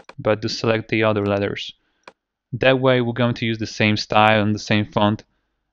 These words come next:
as you can see here. Superfoods. And let's t-, remove the first letter. And let's now select the move tool. We can move it down.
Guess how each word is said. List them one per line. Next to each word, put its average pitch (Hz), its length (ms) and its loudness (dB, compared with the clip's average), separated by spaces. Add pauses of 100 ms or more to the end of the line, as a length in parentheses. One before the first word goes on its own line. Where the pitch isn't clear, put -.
as 110 160 -2
you 107 80 0
can 104 140 -2
see 101 240 -4
here. 110 280 -8 (460)
Superfoods. 135 800 -4 (680)
And 117 80 0
let's 117 200 0
t-, 151 180 -10
remove 120 380 -2
the 110 80 -6
first 139 320 -2
letter. 113 360 -2 (1700)
And 139 80 2
let's - 320 -2 (140)
now 117 320 0
select 110 320 -4
the 104 60 -4
move 110 260 -2
tool. 107 320 -8 (500)
We 127 60 -8
can 113 160 -4
move 107 160 -2
it 98 100 -10
down. 98 400 -2